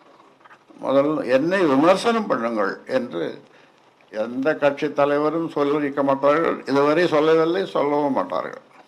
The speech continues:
ஆனால் நான் ஆரம்ப காலத்திலிருந்து "என்னை விமர்சியுங்கள், என்னை விமர்சிக்கிறதுக்கு உங்களுக்கு கொஞ்சம் தயக்கம் இருந்தால் கடிதம் மூலமாக எழுதுங்கள்."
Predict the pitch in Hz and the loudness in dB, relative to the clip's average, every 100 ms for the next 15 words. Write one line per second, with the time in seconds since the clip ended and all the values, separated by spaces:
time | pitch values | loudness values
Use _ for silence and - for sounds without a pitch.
0 | _ _ _ _ - _ - 107 110 113 | _ _ _ _ -20 _ -10 -8 -6 -8
1 | 113 - _ - 120 - 104 170 220 190 | -10 -14 _ -12 -12 -10 -8 -4 -4 -2
2 | 143 127 113 123 107 101 67 80 - - | -2 -2 -4 -8 -10 -10 -12 -14 -16 -20
3 | - _ _ _ _ - _ _ _ _ | -20 _ _ _ _ -20 _ _ _ _
4 | _ _ _ _ _ _ _ _ _ 117 | _ _ _ _ _ _ _ _ _ -6
5 | 117 110 123 175 202 208 147 117 101 - | -4 -4 0 0 0 2 2 2 -2 -4
6 | - - _ _ _ _ - - - _ | -10 -20 _ _ _ _ -20 -20 -20 _
7 | _ _ _ _ _ _ _ - 135 139 | _ _ _ _ _ _ _ -2 0 2
8 | 135 143 196 208 185 170 135 127 127 120 | 0 2 0 0 -2 -2 -2 -2 -4 -4
9 | 113 113 104 - - - 127 113 107 101 | -4 -4 -6 -8 -20 -8 -6 -2 -2 -4
10 | - - - 127 175 185 175 117 107 - | -8 -14 0 4 4 2 0 0 -4 -4
11 | 101 - - 147 190 220 202 185 175 165 | -6 -6 0 0 2 -2 -2 0 0 0
12 | 175 175 123 98 69 67 | -2 -2 -2 -4 -8 -14